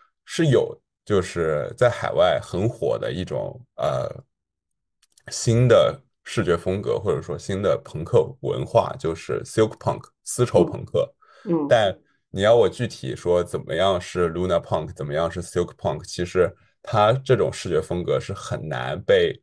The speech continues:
Speaker 1: 直接定义出来的，并且在华语，其实它是一个老外，嗯，幻想出来的中国或者说传统的华语元素组合起来的这样子一个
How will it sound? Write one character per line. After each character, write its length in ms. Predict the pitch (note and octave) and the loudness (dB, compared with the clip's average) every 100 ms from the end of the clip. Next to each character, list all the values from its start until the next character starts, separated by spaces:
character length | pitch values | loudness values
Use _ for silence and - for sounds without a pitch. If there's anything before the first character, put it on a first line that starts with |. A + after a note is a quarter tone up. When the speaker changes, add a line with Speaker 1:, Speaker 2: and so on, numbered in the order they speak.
| _ | _
Speaker 1:
直 200 | - D#2+ | -12 0
接 160 | F#2+ | 0
定 200 | C3 B2 | 2 -2
义 120 | F#2+ | -2
出 160 | D2 - | -4 -2
来 200 | D#2+ G1+ | -2 0
的， 220 | C2+ - _ _ _ _ _ _ | -2 -2 _ _ _ _ _ _
并 200 | - C#3 | 2 2
且 400 | A2+ - D2+ C#2 A#1+ | 2 -2 -4 -4 0
在 420 | G#2 G2 F2 E2 - _ _ | 2 4 4 0 -8 _ _
华 280 | - G2 F#2+ | -6 0 0
语， 80 | - | 0
其 160 | - A#2+ | -2 -2
实 240 | B2 B2+ - - | 0 -4 -8 0
它 160 | D3 | 0
是 180 | D3+ D3+ | 2 -2
一 140 | G#2+ | -6
个 180 | G2+ A#2 | 2 2
老 300 | G2+ G#2+ G1+ | 4 0 0
外， 360 | F2 A#2 G#2+ E2+ - _ _ _ _ _ | 2 4 4 2 -4 _ _ _ _ _
嗯， 340 | - E2+ D#2+ - | -10 -10 -10 -16
幻 360 | - A#3 A#3 | -2 2 4
想 240 | C3+ G#2 D#2+ | 2 0 -4
出 160 | - F#2+ | -4 0
来 200 | E2 D#2 | 2 2
的 320 | E2 D2+ - _ _ _ _ _ _ - C#3+ - | 2 0 -2 _ _ _ _ _ _ -20 -20 0
中 300 | C#3 B2+ A#2+ | 2 2 0
国 280 | E2+ C2 B1+ | 0 0 2
或 160 | A2 | 2
者 100 | E2+ | 0
说 320 | D#2+ D#2+ D#2+ E2 | 0 -2 -2 -2
传 340 | - E2 F#2 | -4 -2 0
统 300 | A2 F#2 C2 | -2 -6 -4
的 400 | B1+ B1 - - _ _ _ | -2 -2 -4 -8 _ _ _
华 220 | - F#2+ | 2 2
语 200 | G#2+ F2+ | 2 0
元 200 | E2 E2+ | -2 -4
素 380 | - G2 E2+ - _ _ _ | -6 -4 -4 -6 _ _ _
组 200 | - D#2+ | -6 -6
合 220 | - F2 | 2 2
起 200 | F#2 - | 2 -2
来 140 | D#2 | -2
的 120 | D2 D2 | -2 2
这 100 | F2+ | 2
样 160 | E2 | 2
子 140 | D#2 C#2 | -4 -8
一 100 | C#2+ | -6
个 340 | E2 D#2+ A1 | 0 2 0